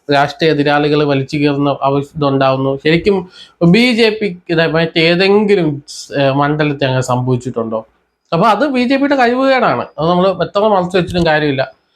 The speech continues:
അത് ബി ജെ പി നേതൃത്വം കാര്യമായിട്ട് ഇടപെടാത്തുണ്ട്. ആലപ്പുഴയെ കൊണ്ടുവരുന്നു. ആലപ്പുഴയിൽ ഒരു ത്രികോണ മത്സരത്തിന്റെ പ്രതീതി ഉണ്ടാവുന്നു. നമ്മൾ മനസ്സിലാക്കുക, ഇത്രയും ഒരു ഇമ്പാക്ട് ഉണ്ടാക്കുന്ന ഒരു വനിതാ നേതാവ് ബി ജെ പിയിൽ ഉണ്ടായിട്ട് അവര് കാര്യമായിട്ട് അവരെ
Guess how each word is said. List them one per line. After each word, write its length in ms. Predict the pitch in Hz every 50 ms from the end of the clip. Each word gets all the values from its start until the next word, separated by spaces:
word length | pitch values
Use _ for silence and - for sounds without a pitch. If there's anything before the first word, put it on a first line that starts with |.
| _ _
അത് 160 | - 170 180 220
ബി 140 | 240 240 202 190
ജെ 140 | 180 208
പി 200 | 202 202 - 214 214 214 - - _ _ _ -
നേതൃത്വം 580 | 147 156 156 160 160 165 165 160 160 - 151 156
കാര്യമായിട്ട് 640 | 151 151 143 139 147 147 151 151 147 143 139 147 143 -
ഇടപെടാത്തുണ്ട്. 540 | 180 196 202 196 180 160 147 135 117 113 - -
ആലപ്പുഴയെ 420 | 131 139 151 160 160 160 175 170 165
കൊണ്ടുവരുന്നു. 380 | 151 143 135 131 131 131 135
ആലപ്പുഴയിൽ 440 | 131 139 151 170 165 165 170 160 147 143
ഒരു 120 | 139 131
ത്രികോണ 440 | - - 143 139 143 151 156 160 160
മത്സരത്തിന്റെ 540 | 151 139 131 - - 135 123 - 131 127 120
പ്രതീതി 360 | 127 127 123 123 127 127 123
ഉണ്ടാവുന്നു. 460 | 117 107 104 104 104 104 104 - - - _ - - - - - - - -
നമ്മൾ 220 | _ - 185 214 247 262
മനസ്സിലാക്കുക, 580 | 220 190 185 180 202 196 165 147 - - 120 101 - - - _ _ _ _ -
ഇത്രയും 480 | 170 165 - - 226 233 240 247 262 254
ഒരു 120 | 240 220
ഇമ്പാക്ട് 560 | 208 185 185 190 190 202 214 214 226 220 220 208
ഉണ്ടാക്കുന്ന 540 | 185 180 180 175 175 175 170 - 180 180 180
ഒരു 140 | 175 170 175 170
വനിതാ 420 | 165 160 160 160 175 180 202 202 208
നേതാവ് 360 | 208 196 175 165 160 156 160 160
ബി 120 | 147 147
ജെ 160 | 151 151 165 170
പിയിൽ 200 | 170 175 170 156
ഉണ്ടായിട്ട് 340 | 147 139 139 139 139 147 175
അവര് 160 | 175 196 208 226
കാര്യമായിട്ട് 600 | 226 214 202 208 208 220 220 220 220 220 214 214
അവരെ 220 | 202 196 196 202